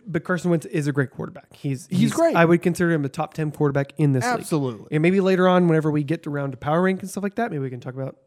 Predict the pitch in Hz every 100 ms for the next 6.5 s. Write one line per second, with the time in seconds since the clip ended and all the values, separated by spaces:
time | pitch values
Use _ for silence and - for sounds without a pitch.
0 | _ 135 135 135 131 123 185 180 190 -
1 | 135 127 123 - - 202 202 143 135 240
2 | - - - - - - - - _ _
3 | _ _ _ - 175 170 156 196 214 247
4 | 269 208 - _ _ _ - 185 208 226
5 | 226 233 226 220 - 202 208 202 185 185
6 | 170 170 170 175